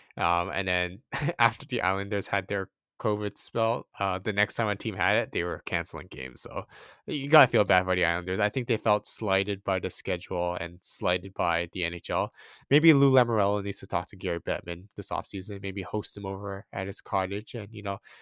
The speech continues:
try to sweet talk him into, you know, giving the Islanders a little bit more of a fair advantage than they got this season. Because, you know, they were, if, I think if they didn't have that opening stretch and didn't have to deal with all that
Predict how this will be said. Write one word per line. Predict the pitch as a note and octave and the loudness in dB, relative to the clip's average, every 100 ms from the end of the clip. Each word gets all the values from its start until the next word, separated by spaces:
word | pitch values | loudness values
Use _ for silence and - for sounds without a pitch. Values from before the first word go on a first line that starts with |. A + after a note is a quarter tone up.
| - _ | -20 _
try | - A2+ | 0 0
to | G2+ | 0
sweet | - A2+ - | -4 -8 -6
talk | - F#2+ - | 0 0 -2
him | F#2+ F#2 | -10 -10
into, | F#2 - G2 | -12 -8 -8
you | F2+ | -4
know, | F2 F2 _ - - _ | -6 -8 _ -20 -20 _
giving | G3+ F#3 | 4 6
the | F3+ | 6
Islanders | G#2 B2 B2+ C3 A#2+ | 8 6 6 4 2
a | A#2 | 2
little | A#2+ | 4
bit | A#2+ G#2+ | 4 2
more | G#2 | 0
of | F#2 | -2
a | - | -4
fair | F#2+ F#2 F2+ | -2 0 -2
advantage | F2+ F2+ E2+ F2+ F#2 - | -4 -4 -6 -8 -16 -10
than | F#2 E2+ E2+ | -8 -8 -10
they | E2+ | -10
got | E2+ - - | -8 -12 -16
this | - | -18
season. | - - - - | -20 -18 -20 -16
Because, | G#2+ D3+ D3+ | -2 0 2
you | F3 | 4
know, | E3+ - - - - | 4 2 -12 0 6
they | G3+ | 6
were, | F3 D#3+ E3 E3+ F3+ | 6 8 10 10 8
if, | D#3 - _ _ _ _ - | 0 -2 _ _ _ _ 0
I | D3+ | 2
think | E3 F#3+ - | 4 2 2
if | C3 | 0
they | C3+ | 2
didn't | A2+ - A2+ - - | 2 2 2 2 0
have | G2 G2 F#2+ | 2 2 2
that | G2 F#2+ - _ _ - | 2 2 0 _ _ -2
opening | G2 - G2+ F#2 | -2 -2 -10 -8
stretch | - - F2+ A2 - - - _ _ _ _ - | -8 -2 0 0 -6 -16 -18 _ _ _ _ -2
and | F#2+ F2+ F#2 | 0 0 0
didn't | G2+ - | -4 -4
have | - - F#2 | -6 -8 -8
to | G#2 | -4
deal | G#2 G2 | -2 -2
with | G2+ | -2
all | G2+ | -4
that | G2+ - | -4 -8